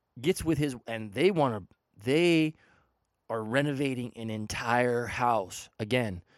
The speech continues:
more power to them if they can do it. More, more power to you couples out there. There are a lot of couples that do it. Cool. I get it. But most normal couples, e-,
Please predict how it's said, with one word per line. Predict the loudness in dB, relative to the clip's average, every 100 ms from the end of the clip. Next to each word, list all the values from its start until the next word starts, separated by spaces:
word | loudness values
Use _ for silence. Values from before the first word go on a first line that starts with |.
| _ _ _ _
more | 0 2 2
power | 0 0 0 0
to | 0 0
them | -2
if | -4
they | -8
can | -8 -4
do | -4
it. | -4
More, | -6 -6 -4
more | -2 0
power | 2 0
to | -2 -6
you | -6 -4
couples | -4 -2 0
out | 0 0
there. | -2 -2
There | -2
are | -2
a |
lot | -2 -4
of |
couples | -4 -4 -2
that | 0
do | 2
it. | 2 -2 _ _ _
Cool. | -6 -2 -2 -4 -10 _ _ _ _ _
I | -8
get | 0 0
it. | 0 -8 _ _ _ _ -20 -20 _ _
But | -6 -2
most | -2 0 0 2 2 0 -4 -20 _ -8
normal | -4 2 4 4 4
couples, | 2 2 0 -4 _ _ _ _ _ _ _ _ _ _ _ _ _ -20 -20 _
e-, | -16